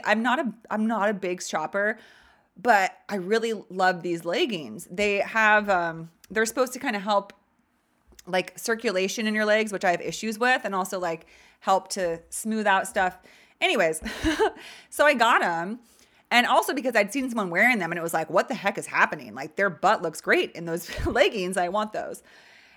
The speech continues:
And so I got them and somebody complimented me and they said, "Wow, your butt looks <laughs> great in those leggings." And I said, "Yeah, it's the leggings." And I told him what they were and we laughed about it. It was great. So we all have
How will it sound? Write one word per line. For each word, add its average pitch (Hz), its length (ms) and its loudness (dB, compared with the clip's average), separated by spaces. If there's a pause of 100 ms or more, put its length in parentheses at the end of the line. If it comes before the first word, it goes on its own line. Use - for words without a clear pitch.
And 202 400 0
so - 160 -4
I 208 80 6
got 269 240 2
them 190 280 0
and 202 440 -2
somebody 254 280 -2
complimented 277 540 -2
me 170 100 -14
and 160 100 -10
they 180 60 -8
said, 190 220 -2
"Wow, 240 340 -2 (420)
your 190 140 2
butt 220 200 8
looks - 160 2
<laughs> - 80 0
great 403 180 6
in 262 80 -4
those 254 160 2
leggings." 233 560 -2
And 190 120 -6
I 214 60 -2
said, 220 140 -2
"Yeah, 285 220 6
it's 196 160 -2
the 214 180 -4
leggings." 185 520 -4
And 175 120 -12
I 175 80 -8
told 240 240 0
him 240 80 0
what 196 120 -2
they 165 100 -4
were 302 260 10
and 196 160 0
we 170 100 -6
laughed 220 300 4
about 190 220 0
it. 180 240 -2 (180)
It 330 120 -2
was 381 140 -2
great. 381 340 2 (640)
So 277 460 4 (340)
we 226 120 0
all 285 120 4
have 233 340 4